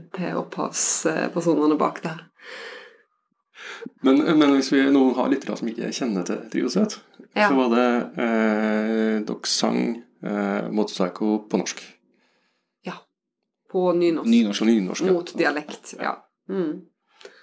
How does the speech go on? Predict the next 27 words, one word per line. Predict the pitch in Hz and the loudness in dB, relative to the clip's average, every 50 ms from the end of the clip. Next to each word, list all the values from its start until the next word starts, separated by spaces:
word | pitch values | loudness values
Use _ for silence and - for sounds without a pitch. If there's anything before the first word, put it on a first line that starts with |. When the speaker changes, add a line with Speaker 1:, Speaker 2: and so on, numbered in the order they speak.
| _ _ _ _ _ - | _ _ _ _ _ -2
Speaker 1:
Meg | - 220 220 185 | 0 2 2 2
og | 196 190 | 2 0
to, | - 220 202 185 180 175 | 0 -2 0 2 2 2
eh, | 170 170 170 170 175 175 170 170 170 175 175 170 165 165 | 2 0 -2 -4 -4 -4 -4 -4 -4 -6 -6 -6 -6 -6
to | 170 - 208 185 | -4 -2 0 2
venner | 185 185 185 165 151 196 190 | 2 2 0 0 -2 -4 -8
fra | - - - 185 170 165 170 175 175 | -12 -10 -6 -6 -4 -4 -4 -4 0
videregående, | 170 190 185 175 170 - - - - - - _ _ _ _ | 2 2 2 2 2 -2 -4 -6 -6 -10 -12 _ _ _ _
som, | - - 202 196 185 185 185 | -18 -14 -12 -10 -8 -8 -8
eh, | 180 180 180 180 180 - _ _ _ _ _ _ _ _ _ _ _ - - | -6 -8 -8 -10 -12 -16 _ _ _ _ _ _ _ _ _ _ _ -14 -8
vi | - 214 | -6 -4
hadde | 208 220 220 208 220 | -2 0 0 2 2
egentlig, | 226 220 190 175 185 190 190 226 220 202 185 180 180 - - - - - _ - - - - - - - _ _ _ _ _ - | 2 4 4 2 2 0 0 0 0 2 0 0 -2 -8 -16 -20 -20 -20 _ -20 -20 -20 -20 -20 -20 -20 _ _ _ _ _ -8
vi | - - 185 220 214 | -2 2 2 2 2
sang | 214 - - 254 208 185 175 | 2 2 2 2 2 4 2
litt | 185 202 202 - | 2 0 2 2
i | 208 196 | 2 4
lag, | 190 175 160 151 156 156 151 - | 4 2 0 -2 -4 -6 -6 -4
eh, | 175 175 175 170 170 170 165 170 170 170 | -4 -2 -2 -2 -4 -4 -2 -2 0 0
når | 175 180 185 | 2 4 4
vi | 185 180 180 | 4 2 2
gikk | 180 - | -2 -4
på | 190 170 | -2 2
videregående. | 185 190 175 170 165 151 151 151 143 147 151 160 | 2 4 4 2 2 0 0 -2 0 0 0 0
Vi | 160 | 0
drev | 160 185 180 160 151 - | 2 2 0 0 0 -2
og, | - - - - | -4 -6 -6 -6